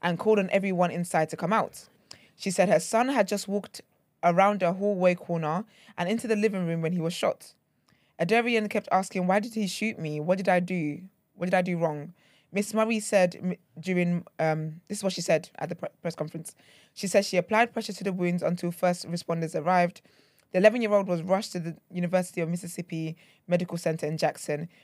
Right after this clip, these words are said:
where he was found to have suffered a l-, collapsed lung, fractured ribs, and a l-, lacerated, lacerated liver.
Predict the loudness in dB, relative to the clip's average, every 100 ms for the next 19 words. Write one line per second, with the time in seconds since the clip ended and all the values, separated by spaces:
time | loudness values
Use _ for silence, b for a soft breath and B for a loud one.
0 | b -2 0 0 -2 2 2 2 -2 -4
1 | -2 -4 -2 -2 -2 -4 -10 -6 0 0
2 | 0 -2 0 0 -6 -14 b b b -2
3 | -2 0 -2 0 -2 -2 -2 -2 -6 -10
4 | _ _ -2 -2 -4 0 2 2 0 -6
5 | -6 -12 _ _ _ _ _ 0 0 2
6 | -2 0 0 0 -2